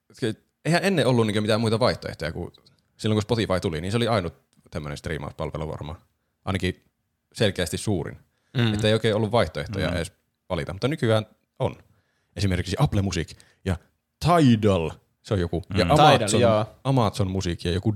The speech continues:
Speaker 1: Deezer on
Speaker 3: Niin.
Speaker 1: myös olemassa.
Speaker 3: Kyllä,
Speaker 2: Tidal
Speaker 3: mun mielestä
Speaker 2: oli
Speaker 3: Deezer
Speaker 2: vissiin
Speaker 3: on
Speaker 2: se, mi-
Speaker 3: vanhempi kans. Ja sitten Zune, muistatteko Zunea?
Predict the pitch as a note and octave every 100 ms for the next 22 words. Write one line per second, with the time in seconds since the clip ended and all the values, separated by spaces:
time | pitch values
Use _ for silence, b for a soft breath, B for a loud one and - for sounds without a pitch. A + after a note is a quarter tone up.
0 | G#2+ F3 C3 G2 F2+ D#2+ D#2+ E2+ E2+ E2
1 | D#2 E2 - - _ _ _ _ _ -
2 | A2+ B2 G#2+ G2+ G2 D3+ A2 G2+ E2+ F#2+
3 | F#2+ F#2+ E2+ D#2+ E2 E2 D#2 - - _
4 | _ _ _ _ _ _ - A#2 A2+ D3
5 | A#2+ A2 - G2+ - C3+ A#2 F#2 F#2 G#2
6 | - B2 - G#2 F#2 E2 E2